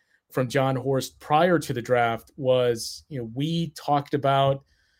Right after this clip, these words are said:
what should the Bucks do, and everybody else has, has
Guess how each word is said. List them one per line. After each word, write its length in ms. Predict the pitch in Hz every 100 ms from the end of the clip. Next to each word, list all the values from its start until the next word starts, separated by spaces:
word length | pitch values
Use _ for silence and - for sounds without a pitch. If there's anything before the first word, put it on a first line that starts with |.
| _ _ _
what 200 | 107 131
should 160 | 131 135
the 80 | 117
Bucks 300 | 123 120 -
do, 260 | 123 123
and 100 | 123
everybody 420 | 123 131 135 127 117
else 280 | 117 117
has, 280 | 117 110 - -
has 400 | 117 - -